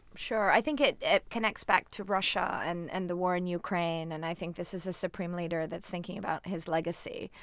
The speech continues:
Um, and he has been the backbone of the Islamic Republic, uh, the longest-standing re-, leader in the Middle East today. Um, he is looking, uh,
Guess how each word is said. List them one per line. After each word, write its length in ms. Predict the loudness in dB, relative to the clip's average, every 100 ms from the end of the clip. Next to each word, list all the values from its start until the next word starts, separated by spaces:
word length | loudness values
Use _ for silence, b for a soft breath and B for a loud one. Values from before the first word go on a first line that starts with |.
| B B 4
Um, 460 | 8 8 6 2 4
and 340 | 6 6 0
he 240 | -4 -2 0
has 600 | 2 4 6 4 -2 -6 B
been 140 | 0 2
the 60 |
backbone 520 | 6 6 6 2 2
of 100 | -2
the 100 | -2
Islamic 400 | -2 0 0 0 -2
Republic, 560 | 0 0 0 -2 -4 -8
uh, 160 | -6 0
the 140 | 6
longest-standing 680 | 10 10 10 4 0 -2 -4
re-, 120 | -6 -2
leader 320 | 2 4 4
in 100 | 2
the 60 | 0
Middle 240 | 0 0
East 260 | -2 -4 -6
today. 420 | -4 -2 -2 -4 B B B
Um, 180 | 0 2
he 180 | 4 6
is 160 | 6 4
looking, 540 | 2 2 -2 -2 -2
uh, 240 | 0 2